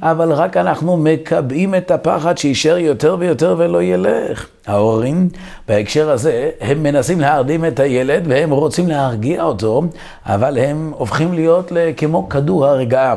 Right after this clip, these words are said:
אבל הילד לא מתמודד ולא לומד שיכול, ומאיזה מקום הוא יוכל להבין שהוא באמת יכול. לא מספיק שאנחנו כהורים נאמר על הילד, "אתה תוכל להירדם, זה בסדר",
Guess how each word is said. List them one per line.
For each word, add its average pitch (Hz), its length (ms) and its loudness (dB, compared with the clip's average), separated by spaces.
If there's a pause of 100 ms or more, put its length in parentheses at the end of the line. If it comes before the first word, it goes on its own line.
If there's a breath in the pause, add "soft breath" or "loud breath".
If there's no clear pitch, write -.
(160)
אבל 123 260 -2
הילד 165 280 2
לא 165 160 2
מתמודד 165 720 -2 (640 loud breath)
ולא 127 280 2
לומד 180 520 0
שיכול, 202 640 0 (100)
ומאיזה 117 800 -2
מקום 123 360 -2
הוא 143 100 -2
יוכל 123 260 -2
להבין 143 420 2
שהוא 247 160 0
באמת 151 340 -2
יכול. 101 340 -2 (500 loud breath)
לא 175 100 0
מספיק 175 460 -2
שאנחנו 127 460 -2
כהורים 120 400 2
נאמר 120 300 0
על 117 120 -4
הילד, 139 360 0 (320 loud breath)
"אתה 92 160 -10
תוכל 107 360 -4
להירדם, 127 600 0
זה 101 140 -2
בסדר", 143 640 0